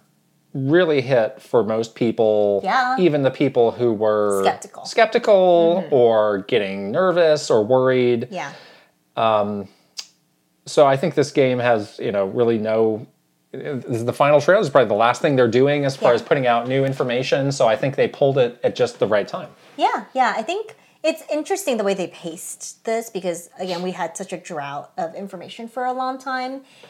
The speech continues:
Speaker 2: And then they chose to show the mechanics first, which I think excited some people but caused other people to have a lot of qu-, lingering questions.
Speaker 1: Mm-hmm.
Speaker 2: And then they answered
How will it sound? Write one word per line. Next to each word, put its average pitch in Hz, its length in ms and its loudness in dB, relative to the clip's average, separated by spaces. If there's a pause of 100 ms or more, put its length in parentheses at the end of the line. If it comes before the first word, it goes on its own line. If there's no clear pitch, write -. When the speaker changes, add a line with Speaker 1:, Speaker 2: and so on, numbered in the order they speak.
(160)
Speaker 2:
And 214 180 -8
then 196 320 -2
they 180 100 -6
chose 196 320 -8
to 175 80 -16
show - 200 -8
the 160 80 -10
mechanics 156 840 -12
first, 190 840 -4 (640)
which 185 300 -6
I 190 120 -4
think 180 280 -10 (520)
excited 208 480 -4
some 185 200 -8
people 180 360 -12
but 165 260 -6
caused 165 640 -6
other 226 160 -4
people 185 240 -12
to 156 80 -20
have 151 160 -12
a 156 40 -12
lot 135 140 -8
of - 100 -20
qu-, - 140 -20 (460)
lingering 202 420 -4
questions. 302 540 -10
Speaker 1:
Mm-hmm. 147 220 -4 (760)
Speaker 2:
And 226 160 -4
then 208 100 -4
they 190 160 -4
answered 170 800 -8